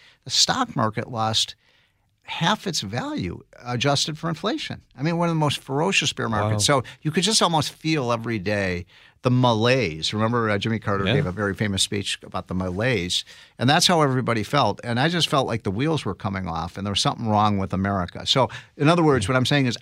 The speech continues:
Speaker 1: I saw firsthand, 'cause I lived through it, the failure of big government. And then, of course, the first politician I got interested in was Ronald Reagan.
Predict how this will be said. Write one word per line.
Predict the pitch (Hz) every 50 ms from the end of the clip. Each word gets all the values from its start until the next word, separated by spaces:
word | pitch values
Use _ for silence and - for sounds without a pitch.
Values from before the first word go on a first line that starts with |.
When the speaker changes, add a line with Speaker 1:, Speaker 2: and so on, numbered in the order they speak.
| _ -
Speaker 1:
I | 135 160 190 226 254 226
saw | - - - - 156 143 156 156 147 127 104 87 85 87 92 92 - _ _
firsthand, | - 151 156 156 143 - - - 147 156 135 113 107 110 110
'cause | - 123
I | 120 117
lived | 117 117 127 147 185 202 196
through | - - - 90 85 85
it, | 87 - - - - - _ _
the | - 127
failure | - - - 147 139 135 143 147 151 151 151 147 -
of | 135 135 127 110
big | _ 117 110 113 123 113
government. | - 131 - - 302 - - - - _ _ _ _ _ _ - _ _ _
And | - 123 127 135
then, | 139 139 147 147
of | 135 - -
course, | 135 127 120 -
the | - 107
first | - 131 127 - -
politician | - 101 98 92 90 - 131 185 - - 127 104 98
I | 90 98
got | 92 98 95 92 90 -
interested | 110 104 87 - 107 - - - 87 85
in | 90 87 85 120 127
was | 113 101 - -
Ronald | 98 95 107 117 117
Reagan. | 123 156 226 - - -